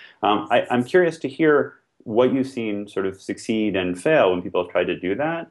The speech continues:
Uh, and specifically, one thing I've seen happen sometimes, sometimes not, but sometimes, is that, um,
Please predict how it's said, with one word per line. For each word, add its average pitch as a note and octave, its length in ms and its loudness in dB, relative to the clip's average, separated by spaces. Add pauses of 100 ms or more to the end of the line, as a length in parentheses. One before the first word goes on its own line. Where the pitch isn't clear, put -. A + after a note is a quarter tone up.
Uh, F#2+ 200 0
and G#2 240 -4
specifically, E3 420 0
one A2 180 2
thing G#2+ 140 -6
I've F#2+ 160 0
seen G2+ 140 -6
happen F#2+ 300 -2
sometimes, A2 520 -4 (260)
sometimes - 340 -8
not, F2 180 -2
but G2 100 -6
sometimes, G2+ 440 -2
is G2+ 220 -4
that, F#2+ 320 0 (220)
um, F#2 460 0